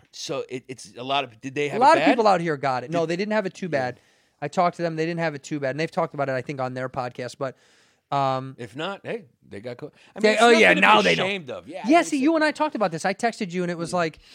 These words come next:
Speaker 2: more people should talk about
Speaker 1: You
Speaker 2: it.
Speaker 1: should.
Speaker 2: That way it feels n-,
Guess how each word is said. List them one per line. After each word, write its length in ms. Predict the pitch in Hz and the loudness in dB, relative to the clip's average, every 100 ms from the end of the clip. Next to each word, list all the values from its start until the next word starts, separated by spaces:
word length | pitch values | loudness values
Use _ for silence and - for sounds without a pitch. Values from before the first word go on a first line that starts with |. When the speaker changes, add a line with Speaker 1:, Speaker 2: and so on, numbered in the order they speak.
| - - _ | -20 -20 _
Speaker 2:
more 200 | 156 208 302 | 2 4 4
people 280 | 269 294 | 2 0
should 240 | 226 170 147 | 0 -2 -6
talk 300 | 170 240 254 | 0 0 0
about 320 | 143 131 123 | -4 -2 -2
Speaker 1:
You 60 | 123 | -4
Speaker 2:
it. 40 | |
Speaker 1:
should. 320 | 208 330 233 | -6 -8 -4
Speaker 2:
That 240 | 156 208 196 | 2 2 2
way 200 | 208 185 | 2 0
it 80 | 156 | -2
feels 460 | - 190 170 127 | -6 -2 -2 -4
n-, 180 | 139 143 | -10 -12